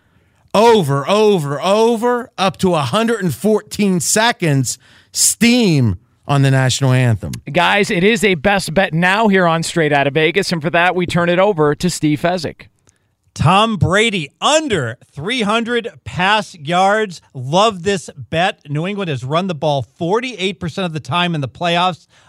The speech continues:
Speaker 3: I expect it to
Speaker 1: So what's the
Speaker 3: continue.
Speaker 1: typical league average throughout a season?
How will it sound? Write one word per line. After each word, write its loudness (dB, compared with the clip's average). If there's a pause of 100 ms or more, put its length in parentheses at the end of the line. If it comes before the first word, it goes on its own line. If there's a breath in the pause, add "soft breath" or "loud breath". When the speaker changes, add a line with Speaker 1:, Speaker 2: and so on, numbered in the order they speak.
(100)
Speaker 3:
I 2
expect -4
it -14
to -8
Speaker 1:
So 2
what's 2
the 0
Speaker 3:
continue. 0
Speaker 1:
typical -2
league 2
average -2 (180 soft breath)
throughout 0
a -2
season? -4